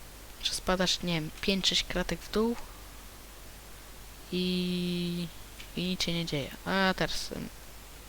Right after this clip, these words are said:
przystąpiłem do degustacji wysadzenia mapy. Jeśli się nie mylę.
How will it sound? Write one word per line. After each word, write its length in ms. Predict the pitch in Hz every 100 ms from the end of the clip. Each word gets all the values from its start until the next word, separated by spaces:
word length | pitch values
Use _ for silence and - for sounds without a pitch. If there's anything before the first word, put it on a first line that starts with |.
| -
przystąpiłem 520 | - - - 165 175 170
do 120 | 160
degustacji 720 | 180 233 233 - 160 - 165
wysadzenia 540 | 165 - 160 139 160
mapy. 280 | 190 180 - - - - - - - - - - - - - - - - -
Jeśli 220 | - -
się 60 | 202
nie 60 |
mylę. 440 | 208 180 156 147